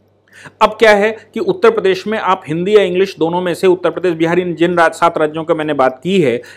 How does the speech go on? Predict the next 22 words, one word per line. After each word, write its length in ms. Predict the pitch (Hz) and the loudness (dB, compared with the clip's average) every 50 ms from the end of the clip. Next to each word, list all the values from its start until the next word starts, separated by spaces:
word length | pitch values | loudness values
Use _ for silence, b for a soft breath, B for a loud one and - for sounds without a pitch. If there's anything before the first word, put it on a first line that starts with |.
| B B | B B
इन 120 | 196 196 | -4 -4
सात 300 | 190 - - 165 160 - | -2 0 0 0 0 2
राज्यों 320 | 160 156 143 143 139 151 156 | 0 -2 -2 -2 -4 -8 -8
में 140 | 165 175 185 | -6 -4 -4
आपको 480 | 185 185 185 - _ - 190 196 190 | -4 -4 -4 -6 _ 0 2 2 2
जो 260 | - 123 131 156 185 | 0 0 0 2 2
भाषा, 320 | 180 139 131 135 131 156 175 | 2 2 -2 -2 0 0 0
लैंग्वे-, 400 | 165 151 143 143 147 151 113 120 | 0 0 0 -2 -4 -6 -8 -2
जो 140 | 123 165 185 | 0 2 4
लैंग्वेज 360 | 180 156 151 151 156 170 165 | 4 4 2 2 0 -2 -2
आपको 180 | 165 165 165 | -2 -2 -4
चूज़ 260 | 160 - - 156 151 - | -6 -6 -6 -8 -6 -6
करनी, 240 | 147 139 165 175 | -6 -6 -4 -6
हिंदी 300 | 151 143 151 156 156 165 160 | -6 -6 -6 -2 0 0 2
या 40 | 143 | 2
इंग्लिश, 320 | 139 139 147 175 - - | 0 -2 -6 -8 -10 -12
उनमें 260 | 165 160 156 160 160 | -14 -12 -10 -10 -8
से 100 | 156 165 | -10 -10
चूज़ 260 | 156 - 185 196 190 | -6 -4 -4 -4 -2
कर 120 | - 156 143 | -2 -4 -4
सकते 280 | - 131 - - 151 | -4 -8 -12 -8 -8
हैं। 200 | 156 170 202 220 | -6 -6 -6 -6